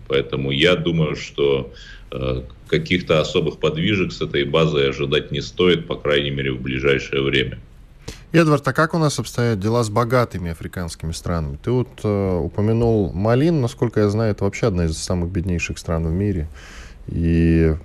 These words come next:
Speaker 2: как бы в цар, да, я помню, что Центральноафриканская Республика, тоже у нас там есть какие-то интересы, и те же, э,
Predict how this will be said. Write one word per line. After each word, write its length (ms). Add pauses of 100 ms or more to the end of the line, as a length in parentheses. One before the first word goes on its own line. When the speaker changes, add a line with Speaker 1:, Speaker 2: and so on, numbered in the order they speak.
(120)
Speaker 2:
как 200
бы 360
в 120
цар, 360
да, 200
я 100
помню, 300
что 160
Центральноафриканская 1040
Республика, 500
тоже 240
у 40
нас 180
там 140
есть 120
какие-то 400
интересы, 560 (400)
и 80
те 180
же, 160
э, 300